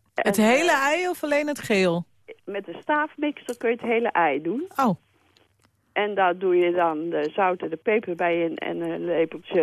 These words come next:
Speaker 2: eh, mosterd, ja, net wat je wil.
Speaker 1: Ja.
Speaker 2: Hoeveel. En daar doe je ongeveer tweehonderdvijftig, eh, cc, eh, slaolie. Nee, dan zet je eerst de staafmixer erop en dan
Speaker 1: Ja.
Speaker 2: zet je, schiet je daar de olie heel langzaam op. En dan zet je de staafmixer aan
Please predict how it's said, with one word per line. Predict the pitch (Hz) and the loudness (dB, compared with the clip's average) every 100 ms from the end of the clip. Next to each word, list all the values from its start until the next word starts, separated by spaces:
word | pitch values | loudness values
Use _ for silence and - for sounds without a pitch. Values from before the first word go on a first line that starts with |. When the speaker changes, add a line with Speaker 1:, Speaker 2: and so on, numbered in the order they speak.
| 143 | 2
Speaker 2:
eh, | 147 - | 0 -2
mosterd, | 175 190 - - - | 0 0 0 -6 -6
ja, | - 139 | 0 -2
net | 160 151 - | 0 -2 -2
wat | - 151 | -6 -6
je | - 147 - | -8 -8 -10
wil. | - 185 196 139 - - - | -4 2 2 2 -2 -12 -2
Speaker 1:
Ja. | 214 | 0
Speaker 2:
Hoeveel. | 190 - 170 - | 0 0 -2 2
En | 180 170 | 0 2
daar | 165 | 0
doe | 170 | 2
je | 175 | 4
ongeveer | 170 170 170 165 160 160 - - | 4 2 -2 0 0 -2 -12 -16
tweehonderdvijftig, | - 214 170 165 160 - 175 170 - 156 160 - | -6 -2 0 -2 -6 -2 0 0 -4 -12 -12 -8
eh, | 165 151 | -4 -4
cc, | - 160 147 - | -4 -4 -4 -2
eh, | 170 127 147 151 151 - | 0 0 0 -4 -6 -2
slaolie. | 202 190 - 180 185 175 | 2 2 2 0 -2 0
Nee, | 185 | 0
dan | 180 214 | 0 0
zet | 214 - | 0 0
je | |
eerst | 190 220 | -2 -2
de | 151 - | -4 -4
staafmixer | - 214 254 - 247 - 254 | 2 2 0 -4 -4 -4 -4
erop | 214 226 233 | 0 2 0
en | - | -4
dan | 202 | -2
Speaker 1:
Ja. | 196 196 | -2 -2
Speaker 2:
zet | 190 185 - | -6 -10 -12
je, | - | -8
schiet | - 233 - | -6 -6 -4
je | 165 | 0
daar | 202 233 196 | 4 4 4
de | 165 - - - - - | 0 -2 -14 -20 -20 -10
olie | - 208 233 226 240 | 0 2 2 0 0
heel | 240 220 | 2 2
langzaam | 220 226 - 202 185 | 2 0 -4 -2 2
op. | 202 - - - - - - | 0 0 -14 -20 -20 -16 -6
En | 220 | -4
dan | 208 | 0
zet | 180 | -2
je | - | -2
de | 170 - | -10 -2
staafmixer | 220 202 190 208 190 185 214 | 2 2 0 -2 -6 -4 0
aan | 180 170 165 | 2 2 0